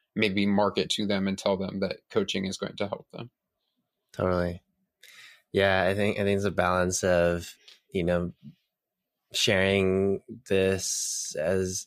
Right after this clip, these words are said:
Speaker 2: like, making this as, um, something that's aware in, of, of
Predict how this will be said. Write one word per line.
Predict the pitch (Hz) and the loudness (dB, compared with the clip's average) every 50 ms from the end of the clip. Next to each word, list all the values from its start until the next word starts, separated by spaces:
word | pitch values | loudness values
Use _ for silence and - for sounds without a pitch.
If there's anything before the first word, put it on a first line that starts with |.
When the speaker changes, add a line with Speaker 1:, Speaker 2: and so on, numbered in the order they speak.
| _ | _
Speaker 2:
like, | - 92 87 - 92 - | -4 -4 -4 -4 -6 -6
making | 107 104 101 98 98 - 104 98 | -2 0 0 0 2 2 2 2
this | 98 95 92 90 - | 2 2 2 0 0
as, | 95 90 90 90 98 - - _ _ _ _ _ _ _ _ _ _ _ _ 147 107 _ - | 2 2 0 0 -4 -8 -14 _ _ _ _ _ _ _ _ _ _ _ _ -20 -18 _ -6
um, | 92 92 92 90 87 87 87 87 90 _ _ | -4 -2 -2 -2 0 -2 -2 -4 -6 _ _
something | - - 104 95 98 95 92 | -4 -2 0 2 2 2 2
that's | 87 90 - - | 0 0 2 2
aware | 90 87 90 87 87 92 104 120 127 139 139 143 - - | 4 4 4 4 4 4 4 2 2 0 -2 -4 -6 -4
in, | - 123 123 123 127 123 123 123 127 127 127 123 - _ - | -2 0 0 0 0 0 -2 -2 -4 -4 -6 -8 -10 _ -2
of, | 117 120 117 117 | 0 0 0 0
of | - - - 117 117 117 113 110 | -2 -2 -2 -2 -2 -2 -6 -8